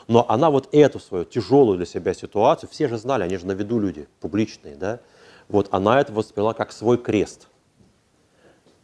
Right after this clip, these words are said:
Она все равно оставалась ему верной, и это имело свой плод.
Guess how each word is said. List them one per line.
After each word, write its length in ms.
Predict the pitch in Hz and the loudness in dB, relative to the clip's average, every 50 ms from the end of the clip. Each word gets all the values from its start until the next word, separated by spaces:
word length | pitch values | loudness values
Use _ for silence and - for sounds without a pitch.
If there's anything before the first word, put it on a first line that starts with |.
| _ | _
Она 460 | - 104 107 104 113 120 123 123 - - - | 0 2 4 6 6 6 6 4 2 -2 -8
все 180 | - - 123 | -2 2 4
равно 480 | 113 110 107 104 107 113 123 127 131 131 | 4 4 4 4 2 2 4 4 2 2
оставалась 800 | - 110 - - - 107 98 95 101 104 107 110 110 104 - - | 0 -4 -6 -6 -4 -4 -2 0 0 0 2 0 0 -2 -4 -4
ему 240 | 107 98 98 98 92 | -4 -2 -2 -2 -2
верной, 460 | 87 98 104 117 120 120 131 131 127 - - - | 0 2 2 2 2 2 0 -4 -6 -8 -10 -12
и 120 | 120 - | -6 0
это 220 | - 143 139 - 151 | 2 2 4 4 0
имело 480 | 147 - 139 135 131 131 123 117 117 | -2 0 2 4 4 4 4 4 2
свой 280 | 113 - - 107 110 107 | 0 0 0 0 0 2
плод. 400 | - - 117 107 90 80 - - | 2 2 2 2 0 0 -2 -10